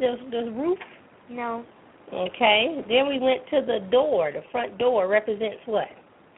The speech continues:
Speaker 2: Represents kinda like, um, represents the geography.
Speaker 1: Geography. Mm-hmm.
Speaker 2: Um,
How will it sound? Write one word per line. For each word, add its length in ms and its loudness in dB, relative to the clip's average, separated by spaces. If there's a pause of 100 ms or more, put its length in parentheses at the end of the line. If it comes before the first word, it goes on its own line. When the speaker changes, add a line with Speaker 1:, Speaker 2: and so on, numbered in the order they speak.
(680)
Speaker 2:
Represents 460 -14 (100)
kinda 220 -12
like, 200 -14 (680)
um, 640 -10
represents 520 -16 (200)
the 180 -14 (100)
geography. 680 -4
Speaker 1:
Geography. 840 0
Mm-hmm. 1300 -6
Speaker 2:
Um, 480 -8